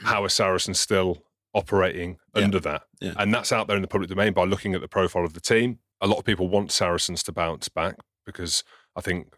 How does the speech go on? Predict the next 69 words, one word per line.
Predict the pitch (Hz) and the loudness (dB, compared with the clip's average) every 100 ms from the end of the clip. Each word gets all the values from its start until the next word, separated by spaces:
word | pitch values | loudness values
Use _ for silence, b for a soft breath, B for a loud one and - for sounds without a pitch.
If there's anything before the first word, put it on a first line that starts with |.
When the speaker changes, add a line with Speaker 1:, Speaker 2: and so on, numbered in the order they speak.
| 92 | -2
Speaker 1:
rugby, | 95 90 87 | 0 0 0
European | 85 90 90 - 85 | 2 4 2 2 2
rugby, | 87 85 92 87 78 _ _ - | 0 -2 0 -2 -2 _ _ -4
Premiership | 90 82 - | 0 0 -2
rugby | 95 - 90 | -4 -2 -2
is | |
significantly | - - - 92 98 90 82 | 0 -4 -4 -4 -6 -10 -6
better | - 85 | -2 0
with | 80 90 - | 2 0 -2
them. | 78 76 _ _ _ _ _ _ | -6 -6 _ _ _ _ _ _
But | 92 | 0
I've | 87 | 2
got | 107 | 2
to | 101 | 4
ask | 92 - | 2 -2
that | 80 | -6
difficult | 95 - 98 - | -10 -14 -16 -6
question | 92 - 90 82 | -4 -2 -2 0
when | 160 | 2
Speaker 2:
Well, | 165 | 4
Speaker 1:
you | 160 | 2
Speaker 2:
I, | |
Speaker 1:
look | 151 | 0
at | |
the | 135 | 2
Speaker 2:
I, | |
I | 135 | 2
Speaker 1:
team. | |
Speaker 2:
don't, | 151 117 | 0 0
I | |
mean, | 123 131 | 0 0
to | - | 0
be | 147 | 0
honest, | 107 - | 2 0
Jim, | 90 | 0
I | |
don't | 101 107 | 0 -2
think | 104 95 | -2 2
that's | 95 | 2
a | |
difficult | 101 - 92 | 2 0 0
question | 95 95 85 | 0 0 -4
at | 92 | 0
all. | 117 120 104 | 4 4 2
I | |
think | 110 92 | -2 -2
it's, | 95 - _ _ _ _ - | -4 -6 _ _ _ _ -4
I | |
mean, | 98 92 92 - | 0 0 -2 -4
I | 98 | -2
don't | 85 | 0
mean | 92 | -2
that | 90 | -2
sound | 95 90 | -2 2
rude. | 95 92 | 2 2
I | |
think | 107 95 | 0 -4
it's | 92 | -6
a | |
pretty | - 95 | -4 0
easy | 131 117 | 2 2
<laughs> | - | 2
question. | 120 - 87 80 B B B - | 0 0 -2 -4 B B B -2
Um, | 101 98 98 98 - - | 0 2 0 -2 -4 -4
I | |
mean, | 107 104 | -2 0
I | |
think | 135 113 | 0 0
two, | - 123 113 | 0 -2 -2